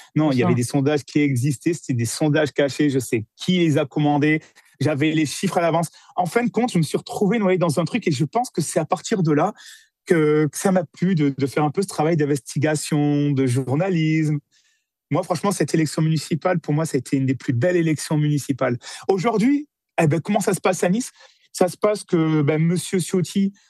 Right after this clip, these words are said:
Speaker 1: à l'heure où certains, d'ailleurs, maires d'extrême gauche, euh, s'augmentent les salaires et autres, ou à l'heure où, où d'autres maires d'extrême gauche, hein, L F I, euh, euh, du coup, se rendent compte qu'ils ne peuvent pas faire, euh, le, ce qu'ils avaient proposé dans leur
Speaker 2: Mhm.
Speaker 1: programme. Par exemple, je pense à monsieur Bagayoko et, et l'histoire des vélos.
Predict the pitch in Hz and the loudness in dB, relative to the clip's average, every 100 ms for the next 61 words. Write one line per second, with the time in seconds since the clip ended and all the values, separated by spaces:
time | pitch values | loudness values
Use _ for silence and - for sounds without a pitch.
0 | - 151 170 190 156 151 170 - 190 190 | -4 0 2 2 0 -2 -6 -4 -2 0
1 | 147 165 151 147 165 139 139 - 151 143 | 2 0 0 0 0 -2 -4 -2 -2 0
2 | 156 156 - 131 127 123 - 139 131 143 | 0 -2 -2 0 2 0 0 0 0 0
3 | 147 143 135 - 135 139 143 143 147 135 | 0 -2 -4 -2 0 2 2 2 0 0
4 | 143 151 143 139 139 143 151 139 123 - | 0 0 -2 -2 0 0 -2 -2 -6 -2
5 | 143 143 131 170 - 151 151 143 135 131 | 0 0 0 -2 -2 -2 0 2 2 0
6 | - _ _ _ 143 139 - 165 156 160 | -4 _ _ _ -6 -4 -2 0 2 2
7 | 151 165 151 147 143 - 180 175 151 123 | 2 2 2 0 -2 -2 -2 0 0 2
8 | 120 117 127 _ _ - 131 120 113 - | 2 0 -2 _ _ -6 -2 0 0 -2
9 | - - - 139 - - 180 143 - 165 | -4 -8 -4 -4 -4 -2 0 -2 -2 0
10 | 165 160 185 170 - 151 139 160 131 _ | 0 0 -4 -4 -2 -2 0 -2 -4 _
11 | - 190 180 - _ _ _ - - 185 | 0 0 0 -6 _ _ _ -6 0 2
12 | 143 131 127 120 123 131 - 147 143 - | 2 2 2 2 0 -4 0 0 2 0
13 | 156 175 180 208 151 160 175 214 156 143 | -2 0 2 2 0 2 2 4 4 2
14 | 156 127 131 151 143 143 147 135 147 151 | 0 0 -2 -2 -2 -2 -2 0 0 2
15 | 147 139 170 143 120 143 131 123 139 135 | 0 0 0 2 0 0 -2 -2 -2 0
16 | 135 143 202 | 0 2 0